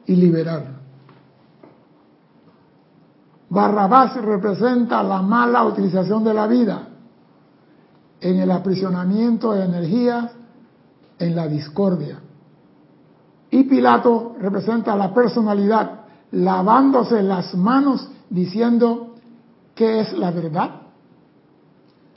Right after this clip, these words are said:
Al tiempo que permite la libertad de utilizar la vida en su elemento destructivo a través de Barrabás, mientras que al Cristo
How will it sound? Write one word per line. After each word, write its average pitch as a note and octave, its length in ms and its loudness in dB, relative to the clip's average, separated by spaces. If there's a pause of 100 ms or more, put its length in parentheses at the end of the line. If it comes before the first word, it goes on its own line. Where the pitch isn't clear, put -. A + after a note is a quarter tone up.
(260)
Al F3+ 300 -2
tiempo A#3 560 2
que G3 140 -4
permite G3+ 800 -4 (280)
la F3+ 200 -4
libertad F3 720 -4
de F#3+ 180 -4
utilizar F3 540 -4
la F#3+ 200 -2
vida A3+ 440 -2
en F3+ 120 -4
su F#3 200 -4
elemento F#3 560 -4
destructivo F#3+ 880 -4 (500)
a F#3 180 4
través G#3+ 320 2
de B3 100 6
Barrabás, A3 720 2 (600)
mientras F3+ 400 0
que F#3+ 80 -6
al D#3+ 160 -4
Cristo G#3 540 -4